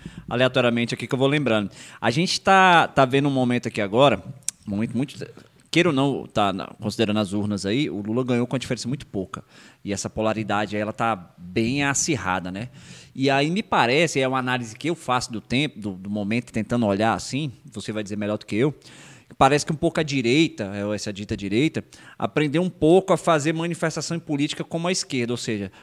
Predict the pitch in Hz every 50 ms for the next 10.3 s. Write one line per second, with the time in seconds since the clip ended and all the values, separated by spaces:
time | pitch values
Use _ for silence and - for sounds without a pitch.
0 | - - 127 - - 143 135 120 139 135 - 131 123 - - 143 120 117 127 127
1 | 107 120 117 - - 135 110 117 135 135 117 117 113 98 120 107 104 120 120 117
2 | 120 120 117 117 127 123 - 127 127 131 127 123 110 - - - - - _ -
3 | 135 127 123 - 139 120 - - 131 123 117 - - 127 113 120 117 110 104 -
4 | - - - 127 120 110 120 123 117 120 113 - 123 113 107 120 127 - - 123
5 | 120 117 113 104 - - 123 - - - - 113 110 120 131 123 120 127 110 101
6 | 120 123 117 117 110 - 110 - 123 113 - - 131 117 - 110 - 117 113 110
7 | - 123 120 113 113 113 - - 120 120 120 117 - - 113 104 113 113 - -
8 | 123 123 123 131 139 143 139 123 117 107 - - - - - - - - - 170
9 | 160 165 185 - - - - 151 - - 156 - - 143 139 139 - 131 135 131
10 | 127 127 123 123 - -